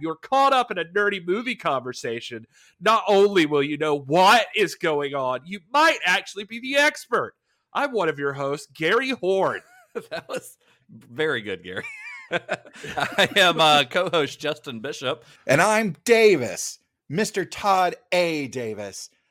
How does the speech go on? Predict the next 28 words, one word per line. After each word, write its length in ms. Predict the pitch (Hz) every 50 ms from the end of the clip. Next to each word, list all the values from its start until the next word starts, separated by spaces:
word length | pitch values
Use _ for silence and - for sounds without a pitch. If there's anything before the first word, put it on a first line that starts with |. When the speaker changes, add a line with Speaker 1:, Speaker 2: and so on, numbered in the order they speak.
| _ _
Speaker 3:
I'm 180 | - 185 196 185
a 80 | 165 156
writer 520 | 143 131 135 180 175 165 160 147 139 135 131
and 100 | 123 127
a 60 | 120
comedian, 680 | - - - 131 131 147 180 180 165 147 143 127 120 113 117
and, 280 | 113 113 113 113 107
uh, 240 | 117 113 110 110 104 98 _ _ _ _ _ _ _ _ _ _ _ _ _ _ _ _ _ _
I'd 180 | - 190 214 170
like 160 | 185 185 -
to 80 | - 143
be 120 | 147 131
famous. 840 | 110 - - - - 190 165 151 139 120 104 95 92 - - - - _ _ _ _ _ _
And 80 | 123 139
like 180 | 180 214 190
Gary 280 | 147 180 226 226 208 175
said, 340 | - - 151 135 131 127 131
we 120 | 202 277
do 160 | 294 262 220 208
all 120 | 190 185
the 100 | 160 156
research 440 | 147 156 185 175 - - 156 135 -
so 220 | - - 143 127 120
that 140 | 117 110 -
you 140 | 135 180 185
don't 240 | 156 135 123 -
have 260 | - 147 151 147 156 -
to. 300 | - 135 117 113 113 110